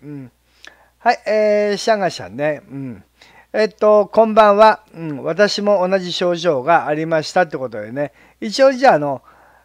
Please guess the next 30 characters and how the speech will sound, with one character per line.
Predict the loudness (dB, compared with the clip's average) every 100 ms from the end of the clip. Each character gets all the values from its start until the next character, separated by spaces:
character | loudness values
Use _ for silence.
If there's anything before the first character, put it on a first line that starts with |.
| _
確 | -6 -4 -4
認 | -6 -2
は | -2
取 | 0 -4
れ | 0
た | -2
っ | -2
て | -6
い |
う | -6
こ | -6
と | -6
だ | -8
ね。 | -10 -6 -6 -6 -8 -14 -8 -8 -8 _
<laughs> | _ -20 -20 -20 -20 -6
ね。 | 0 0 -2 _ _ _ _ _ _ _
ね。 | -2 -2 -2 _ _ -4
三 | 2 4
月 | 2 0
さ | -2 -2 -6 _ _ _
ん。 |
ね。 | -8 -6 -8 _ _ _ _ -20 -20 _ _
確 | -2 -2 0
認 | -2 -2
取 | 4 4
れ | 4
た | 0
ん | -2
だ | -4
ね。 | -4 -2 -2